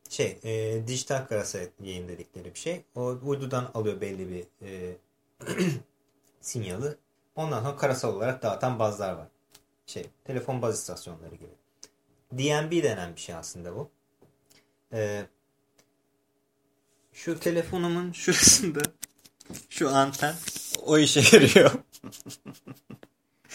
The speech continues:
Bunu da kullanmak hiç nasip olmadı. <laughs> Mesela Kore'de hakikaten kullanıyorlar bunu. Kore'de ben bir kere denedim.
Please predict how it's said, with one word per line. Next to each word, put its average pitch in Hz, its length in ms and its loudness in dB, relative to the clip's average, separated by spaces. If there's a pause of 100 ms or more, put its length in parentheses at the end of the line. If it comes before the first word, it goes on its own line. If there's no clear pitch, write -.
(380)
Bunu 208 200 8
da 208 140 12
kullanmak 190 640 6
hiç - 160 -4
nasip 175 420 10
olmadı. 208 420 10
<laughs> 196 180 -2 (3250)
Mesela 135 260 4
Kore'de 185 420 6 (640)
hakikaten 147 500 4
kullanıyorlar 135 640 6
bunu. 92 200 -8 (380)
Kore'de 113 380 4
ben 113 180 2
bir 113 80 -4
kere 113 260 6
denedim. 110 320 2